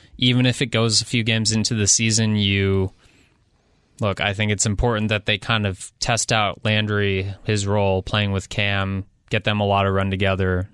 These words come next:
save Chris and Book's legs, that kind of stuff. So I think they're, they've earned the right to be in a spot where you slow roll lots of injuries, covid,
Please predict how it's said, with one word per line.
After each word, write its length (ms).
save 600
Chris 280
and 320
Book's 280
legs, 580
that 220
kind 140
of 60
stuff. 340
So 180
I 60
think 340
they're, 400
they've 240
earned 300
the 200
right 340
to 160
be 400
in 120
a 60
spot 480
where 500
you 160
slow 420
roll 500
lots 260
of 120
injuries, 1120
covid, 760